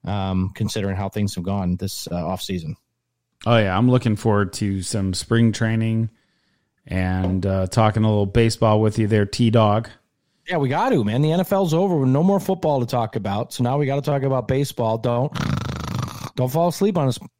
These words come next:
Speaker 1: couch potato fans. Baseball can be exciting. You just gotta kinda get into it. And you gotta think about what are some of these things these teams are gonna do. And, you know, we got, we, what a shitty season it was from lengthwise. I mean, obviously, you know, sixty games and Corona f-,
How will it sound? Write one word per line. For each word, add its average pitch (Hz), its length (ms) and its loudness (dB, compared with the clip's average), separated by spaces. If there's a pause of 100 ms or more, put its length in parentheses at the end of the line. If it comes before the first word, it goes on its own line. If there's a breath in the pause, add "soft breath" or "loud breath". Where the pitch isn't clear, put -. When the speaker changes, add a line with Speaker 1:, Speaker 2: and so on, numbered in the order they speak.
(160)
Speaker 1:
couch 127 260 0
potato 127 260 0
fans. 131 440 -2
Baseball 120 500 -2
can 185 160 0
be 185 100 2
exciting. 185 480 0
You 131 100 0
just 147 160 -2
gotta 160 180 -2
kinda 160 300 -2
get 139 180 -2
into 156 300 4
it. 82 80 -6
And 90 80 -4
you 110 80 -2
gotta 117 180 -4
think 143 220 -4
about 131 320 -4
what 160 140 -4
are 175 60 -4
some 165 200 -4
of 165 80 -2
these 147 220 -2
things 160 220 0
these 143 140 -2
teams 160 300 0
are 151 40 0
gonna 143 160 0
do. 151 320 0
And, 110 140 -2 (520 loud breath)
you 139 80 -2
know, 143 120 2
we 147 100 0
got, 127 280 -2
we, 135 240 -4 (420)
what 175 220 -4
a 175 40 2
shitty 165 320 -2
season 156 520 2
it 120 160 -2
was 131 260 0
from 117 360 0 (120)
lengthwise. 127 540 -4
I 110 40 -6
mean, 110 240 0
obviously, 120 380 -4
you 113 60 0
know, 110 320 -4 (260)
sixty - 380 -10
games 127 480 0
and 98 160 -6 (320 soft breath)
Corona 127 400 -2
f-, - 200 -10